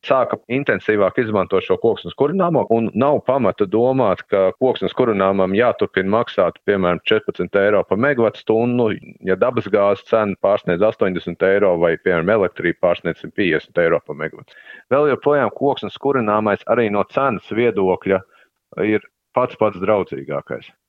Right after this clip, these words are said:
Diemžēl tie līmeņi, pie kuriem mēs it kā pieraduši bijām un uzskatījām, ka tā tam vajadzētu būt, bija neadekvāti zemi no ražotāja skatu punkta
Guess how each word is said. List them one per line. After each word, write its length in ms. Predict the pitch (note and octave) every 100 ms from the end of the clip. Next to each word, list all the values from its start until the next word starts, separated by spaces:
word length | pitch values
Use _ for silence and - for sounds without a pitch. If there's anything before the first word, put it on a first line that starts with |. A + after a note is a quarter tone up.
| _ _ _ D2
Diemžēl 460 | A#2 G#2+ A#2 A#2
tie 160 | A2+ F#2 _ _
līmeņi, 640 | - G#2+ A#2+ A#2 E2 E2+ -
pie 160 | - A2+
kuriem 300 | - G#2 F#2
mēs 140 | F#2 -
it 140 | A2+
kā 80 | -
pieraduši 560 | E2+ B2 G2+ F2+ F2+ F2+
bijām 380 | G2 G2 F2+ F2+
un 80 | G#2
uzskatījām, 540 | - G2 - F2+ F2
ka 80 | F#2
tā 140 | - G2
tam 160 | - F#2
vajadzētu 380 | G2+ F#2+ F#2+ F2
būt, 240 | A2 G2 -
bija 260 | G2 F#2+ -
neadekvāti 960 | G2 G#2 E2 E2+ - E2+ E2 - D2
zemi 320 | - G#2 F#2 D#2
no 160 | F2
ražotāja 540 | E2+ F#2 D#2+ - C#2+ C#2
skatu 300 | - D2+ -
punkta 320 | E2+ D2+ -